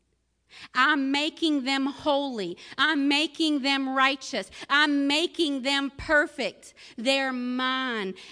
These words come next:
and I desire them because they bring me joy." That's what he saw when he looked at you.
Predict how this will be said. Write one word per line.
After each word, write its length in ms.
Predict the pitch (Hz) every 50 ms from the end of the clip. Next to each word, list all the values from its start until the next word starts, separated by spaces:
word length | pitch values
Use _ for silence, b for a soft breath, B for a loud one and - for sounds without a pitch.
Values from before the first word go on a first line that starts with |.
| B
and 260 | 240 240 247 247 240 - -
I 500 | 233 240 247 247 254 247 254 254 262 254 - - -
desire 960 | 208 226 240 233 220 214 208 202 208 254 247 247 247 262 254 240 214 190 190
them 440 | 185 196 190 185 180 175 165 180 190 b b b b b b b
because 440 | 226 262 - - - 285 262 220 214
they 500 | 214 247 254 254 247 226 202 196 190 - _ _ _
bring 400 | 226 220 233 240 233 220 202 196
me 240 | 196 190 185 185 185 185
joy." 540 | 190 196 220 247 247 220 175 165 190 190 _ _ _ _ _ _ _ _ _ _ _ _ _ _ _ _ _ _ _ _ _ _ _ _ _ _ _ _ _ _ _ _ -
That's 440 | 214 214 269 302 294 302 294 - -
what 240 | 262 254 262 247 233
he 220 | - 269 247 240
saw 540 | 220 - - - 330 320 311 277 220 185 180 B B B B
when 180 | - 269 262 269
he 260 | 277 - 302 294 285
looked 460 | 277 262 285 349 349 240 - - -
at 140 | 277 277 233
you. 640 | 247 247 277 339 381 415 440 403 247 185 165 -